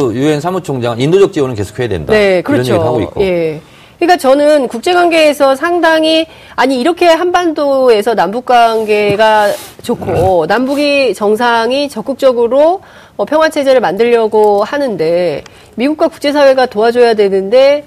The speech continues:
Speaker 2: 자국의 정치적 이해 때문에 이게 안 된다면 안 되는 거 아니냐.
Speaker 1: 그렇습니다. 그러니까
Speaker 2: 예.
Speaker 1: 문재인 대통령이 유엔 총회 가서 연설을 했잖아요.
Speaker 2: 예.
Speaker 1: 거기 보면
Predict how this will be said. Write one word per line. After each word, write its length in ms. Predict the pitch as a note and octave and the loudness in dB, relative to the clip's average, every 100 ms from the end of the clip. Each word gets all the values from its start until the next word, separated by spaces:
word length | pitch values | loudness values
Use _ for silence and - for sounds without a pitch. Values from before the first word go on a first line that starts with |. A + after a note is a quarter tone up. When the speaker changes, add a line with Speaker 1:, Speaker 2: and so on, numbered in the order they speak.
| _ - | _ -6
Speaker 2:
자국의 520 | A3 A#3 C4+ B3 A#3 | -4 -2 -2 0 0
정치적 400 | A3 F#3+ - A3 | -2 -6 -2 -2
이해 220 | F#3+ A3+ | 0 -2
때문에 500 | A3+ G#3+ F#3+ F#3+ A3 | 0 -2 -2 0 0
이게 100 | G#3 | 0
안 180 | - F3 | -2 -2
된다면 440 | C4 C#4 B3+ A#3+ A3+ | -2 -2 0 2 0
안 180 | D#3+ | -2
되는 180 | B3+ D#4+ | -2 0
거 60 | C#4+ | -2
아니냐. 240 | - E3+ | -4 -4
Speaker 1:
그렇습니다. 460 | D#3+ C#3+ D3 G#2+ A#2 | -2 -2 -2 -2 -4
그러니까 460 | C3+ C#3 D#3 D3 D3 | -6 -2 0 0 -4
Speaker 2:
예. 400 | F3+ E3+ D#3+ E3+ F3 _ | -6 -4 -6 -10 -18 _
Speaker 1:
문재인 380 | G#2 A#2 D3+ F3+ | -8 -4 -2 0
대통령이 840 | E3+ D#3+ D#3 D3 C#3 C3 B2+ B2+ | -2 -2 -4 -2 -2 -2 -2 -2
유엔 200 | A2 C3+ | -2 -4
총회 160 | C3+ C3 | -4 -4
가서 200 | A2+ A2 | -4 -4
연설을 260 | F2 G2+ | -6 -4
했잖아요. 300 | G#2+ - F2 | -6 -4 -2
Speaker 2:
예. 340 | G#3 G3 F3+ E3 | 0 0 -2 -4
Speaker 1:
거기 180 | C3+ D3+ | -4 -2
보면 480 | B2 B2 D#3 A2+ | -2 -2 -2 -4